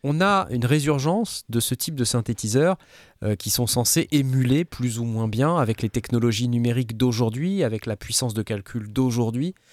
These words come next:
euh, des synthétiseurs qui, auparavant, sonnaient probablement un peu moins bien parce qu'on n'avait pas la techno qu'on a aujourd'hui, quoi.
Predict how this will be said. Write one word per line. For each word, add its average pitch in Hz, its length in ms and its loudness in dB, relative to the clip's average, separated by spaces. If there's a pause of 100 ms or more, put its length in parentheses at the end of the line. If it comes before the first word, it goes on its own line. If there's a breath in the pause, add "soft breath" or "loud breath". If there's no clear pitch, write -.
(380 loud breath)
euh, 98 500 2 (160)
des 127 460 2
synthétiseurs 131 880 0 (460)
qui, 160 420 0
auparavant, 123 880 -2
sonnaient 117 480 -2
probablement 107 720 0
un 101 40 -2
peu 113 120 -6
moins 101 160 -2
bien 120 220 0
parce - 180 -4
qu'on 95 200 -6
n'avait 82 180 -6
pas 113 160 -2
la 101 80 -2
techno - 260 -8
qu'on - 160 -10
a 95 80 -4
aujourd'hui, 95 280 -6
quoi. - 120 -10